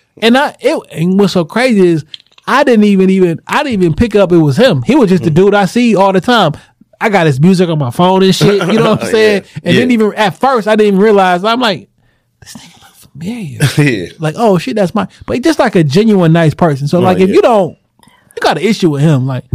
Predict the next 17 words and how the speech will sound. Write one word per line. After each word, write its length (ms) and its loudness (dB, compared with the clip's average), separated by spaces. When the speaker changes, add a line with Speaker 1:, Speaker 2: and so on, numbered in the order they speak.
Speaker 2:
It's 100 -18
Speaker 1:
something 200 0
Speaker 2:
like, 80 2
Speaker 1:
probably 180 2
Speaker 2:
come 80 0
on, 60 2
Speaker 1:
wrong 100 2
Speaker 2:
bro. 60 0
Speaker 1:
with 140 -4
you, 80 2
Speaker 2:
<laughs> 120 0
Speaker 1:
dog. 80 -6
Speaker 2:
With 160 -2
you, 200 -2
right, 220 0
Speaker 1:
Like, 80 -14
Speaker 2:
right. 140 -2